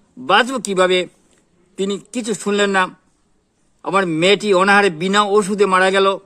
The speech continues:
সেই থেকে আমার বউটি পাগল, আমার আর কেউ নেই। আমি প্রতিজ্ঞা করেছি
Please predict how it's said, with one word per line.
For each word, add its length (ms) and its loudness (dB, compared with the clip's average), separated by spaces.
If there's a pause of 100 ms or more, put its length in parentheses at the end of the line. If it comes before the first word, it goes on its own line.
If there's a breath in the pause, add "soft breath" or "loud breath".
(440)
সেই 380 -2
থেকে 400 -4
আমার 320 -2
বউটি 300 2
পাগল, 460 0 (1080)
আমার 260 -2
আর 120 2 (120)
কেউ 220 0
নেই। 280 0 (300)
আমি 160 -4
প্রতিজ্ঞা 460 -2
করেছি 480 -2